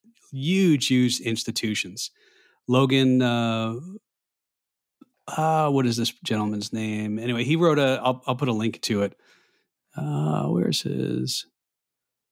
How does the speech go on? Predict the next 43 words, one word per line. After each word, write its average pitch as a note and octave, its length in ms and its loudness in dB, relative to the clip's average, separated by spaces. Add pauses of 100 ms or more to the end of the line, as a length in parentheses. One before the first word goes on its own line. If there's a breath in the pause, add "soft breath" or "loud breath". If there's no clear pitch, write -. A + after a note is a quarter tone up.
(760)
Motash-, B2+ 380 2 (100)
Mohtashami, B2 680 2
I F#2+ 80 -2
think G2 180 -4
is F#2+ 100 -6
how G2 80 -6
you F#2+ 100 -2
say G2 160 -4
his F#2+ 140 -6
last F2+ 260 -10
name. F#2 160 -16 (320 soft breath)
So - 140 -2
he G#3+ 180 4
wrote A#3 200 4
an C3+ 100 4
article, C3+ 460 -2
Jay, E3 380 -2 (540)
and B2+ 520 2 (320)
he E3+ 200 -2
said F3+ 160 2
not D#3 240 4
only G#3+ 220 4
is C3+ 160 0
the, B2 160 -2
is B2 180 -6
the A#2+ 80 -6
forty-four B2+ 600 0
percent A2+ 640 -4
totally F#3+ 680 2
wrong, G#2 460 -2 (260)
meaning A#2+ 460 2 (320 soft breath)
we're C3+ 100 2
not D3 160 2
seeing C#3 360 2
all B2+ 200 0
these B2 240 0
huge A#2+ 300 0
institutions A2 640 -2
buy G#2 280 0
up G2+ 120 -4
all G#2 220 0
the G#2 80 -2
houses. G#2 540 -4